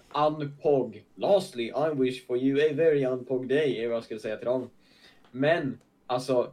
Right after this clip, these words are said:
vad heter, franska läraren var från Frankrike, vilket gjorde mig jätterädd. Visar sig att hon är hur trevlig som helst och inte ver-, eller verkade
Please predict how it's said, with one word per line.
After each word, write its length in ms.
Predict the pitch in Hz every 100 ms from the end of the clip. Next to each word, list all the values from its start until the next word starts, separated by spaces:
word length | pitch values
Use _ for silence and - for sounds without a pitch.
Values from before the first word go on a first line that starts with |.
| _
vad 100 | - 135
heter, 160 | 135 - _
franska 480 | - 175 185 - 98
läraren 340 | 95 135 208 - _
var 220 | 131 135
från 160 | 131 131
Frankrike, 560 | - 113 107 - 120 175
vilket 260 | 143 123
gjorde 160 | 127 117
mig 120 | 113
jätterädd. 440 | 113 - 110 151 180 - _ -
Visar 340 | 180 220 180
sig 160 | - 151
att 80 | 139
hon 120 | 135
är 80 | 147
hur 380 | 180 156 143
trevlig 320 | 139 160 139 131
som 120 | 120
helst 460 | 104 131 185 - -
och 260 | 135 127 -
inte 380 | 151 131 - 139
ver-, 320 | 135 139 123
eller 200 | 123 120 120 _ _ _ -
verkade 440 | 117 117 107 107